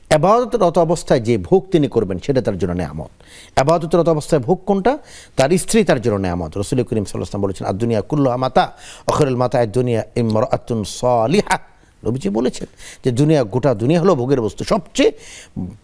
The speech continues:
উত্তম ভোগের বস্তু হলো স্ত্রী। কেন বলেছেন? যে, যে ব্যক্তি দিনের উপর থাকে তার জন্য নেককার দিনদার স্ত্রীর চেয়ে বড় আর কোনো নেয়ামত নেই।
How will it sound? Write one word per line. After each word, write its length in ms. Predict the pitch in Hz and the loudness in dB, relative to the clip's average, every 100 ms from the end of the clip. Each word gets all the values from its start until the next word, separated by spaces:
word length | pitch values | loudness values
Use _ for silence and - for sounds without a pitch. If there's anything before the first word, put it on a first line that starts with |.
| - - | -8 -2
উত্তম 480 | 170 - 240 262 | -2 2 4 4
ভোগের 260 | 226 190 202 | 2 2 2
বস্তু 260 | 185 - 190 | 0 -2 0
হলো 120 | 139 | 0
স্ত্রী। 340 | - - 113 | -4 -2 -2
কেন 260 | 85 151 208 | 0 2 4
বলেছেন? 400 | 226 220 - 262 - - - | 4 2 0 -2 -2 -18 -8
যে, 180 | - 120 | -2 0
যে 220 | 95 156 | 2 2
ব্যক্তি 300 | 180 - 185 | 0 -2 -2
দিনের 320 | 110 127 190 | 0 2 2
উপর 220 | 185 - 120 | 0 -2 -4
থাকে 360 | - - 92 - - - | -4 -4 -4 -6 -16 -10
তার 200 | - 123 | -2 0
জন্য 180 | 117 147 | 2 0
নেককার 640 | 127 98 139 - 147 120 | 2 0 -2 -2 -2 -2
দিনদার 360 | 90 120 120 101 151 | -2 -2 0 0 -2
স্ত্রীর 280 | - 151 117 | -2 -2 -2
চেয়ে 160 | 107 90 | -2 0
বড় 180 | 127 131 | 0 0
আর 160 | 113 110 | 0 -2
কোনো 220 | - 120 | -2 -4
নেয়ামত 340 | 95 82 80 - | -4 -6 -8 -12
নেই। 80 | - | -16